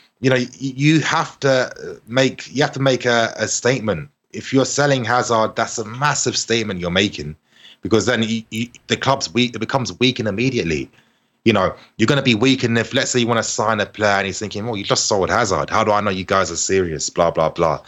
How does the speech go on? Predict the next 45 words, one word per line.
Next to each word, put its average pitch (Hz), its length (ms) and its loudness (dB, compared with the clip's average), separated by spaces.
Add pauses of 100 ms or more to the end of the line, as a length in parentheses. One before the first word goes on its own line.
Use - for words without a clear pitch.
(320)
You 117 80 0
know, 104 60 4
you're 113 80 4
gonna 123 180 0 (120)
inspire 113 440 2
more 110 200 2
confidence 104 500 -4
in 98 80 -6
the 95 80 -2
league. 101 240 0
What 127 100 4
if 120 120 -2
they 123 100 2
decide 104 300 0
to 98 80 -4
spend 104 200 0
a 98 60 4
bit 95 180 0
more 120 180 2
now 90 280 0 (560)
to 110 160 4
really, 117 340 2
like, 101 240 -2
make 104 160 -2
sure 104 320 0
that, 95 340 0 (140)
you 104 100 -6
know, 92 220 0 (720)
it 113 100 0
makes 127 240 0
it 104 60 -6
harder 113 320 2
for - 160 0
us 92 140 -2
to - 40 -14
get 90 220 -6
top - 200 -4
four 98 200 0
football? 90 500 -2 (500)
So 117 140 2
I 117 60 2
think 131 240 -2
if 113 100 -4
Hazard 131 480 0
goes, 131 520 -2